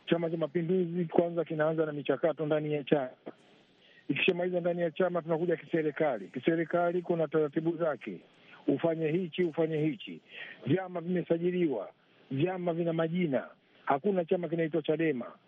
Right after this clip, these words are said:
hakuna chama kinaitwa C C M, hakuna chama kinaitwa A C T. Kwa hiyo unapojaza fomu, unasema Chama cha Mapinduzi,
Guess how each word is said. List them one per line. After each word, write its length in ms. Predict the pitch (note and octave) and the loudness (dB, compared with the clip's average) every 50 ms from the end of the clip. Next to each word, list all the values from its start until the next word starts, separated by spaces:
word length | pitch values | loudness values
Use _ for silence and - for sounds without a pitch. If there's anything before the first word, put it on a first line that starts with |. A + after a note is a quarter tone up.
| - - - | -20 -6 0
hakuna 320 | - C3 C3+ F3+ F3+ E3+ D3+ | 0 0 2 2 0 -2 -2
chama 260 | - G3 F3+ E3+ D#3+ | 0 0 0 -2 -2
kinaitwa 320 | D3 E3 E3 D#3 D#3+ D3+ | -6 -4 -4 -2 -2 -4
C 160 | - - D3+ - - | -2 -4 -8 -4 0
C 180 | E3+ E3 D#3+ D#3 | 2 2 2 2
M, 280 | C3+ A#2+ A2 G2+ F#2 G#2+ - _ - - - | 0 -2 -4 -6 -8 -10 -18 _ -14 -6 -2
hakuna 320 | D3 C3+ E3 F#3+ F3 E3 | -2 0 0 0 0 0
chama 260 | D3 - F#3+ F3+ E3+ D3+ | 0 0 0 -2 -2 -2
kinaitwa 300 | E3 E3 D#3+ C#3 E3 D#3 | -2 -2 -2 0 0 0
A 80 | C#3 - | 0 0
C 100 | - D#3+ | -2 -2
T. 420 | B2 - - E3+ D3+ B2 G2+ E2+ C#2 - - - - - - - - - - - | -2 2 0 0 0 0 -4 -10 -12 -16 -20 -20 -20 -20 -18 -18 -18 -10 -2 0
Kwa 140 | - E3+ | 2 2
hiyo 180 | F#3+ G#3 F#3+ F#3 | 2 2 0 0
unapojaza 560 | F#3 G3 F#3 E3+ F#3 F#3 G#3 F#3+ F3 F3+ F3 | 0 0 0 0 0 0 0 0 0 0 -2
fomu, 400 | E3 - G3 F#3+ F3 D3 C3 B2 | 0 0 0 0 -2 -4 -6 -8
unasema 640 | A2+ - - D#3+ D#3 D#3 D3+ C#3+ - F#3 E3 D#3 D3 | -8 -6 -4 -4 -2 -2 -2 0 0 0 0 0 -2
Chama 280 | - - E3+ E3 D#3+ D3 | 0 0 0 0 0 0
cha 100 | - D#3 | 0 0
Mapinduzi, 560 | D3+ D3+ C#3+ - D3+ D3 D#3 D3+ C3+ G#2+ F#2 | 0 0 0 0 0 0 2 0 0 0 -2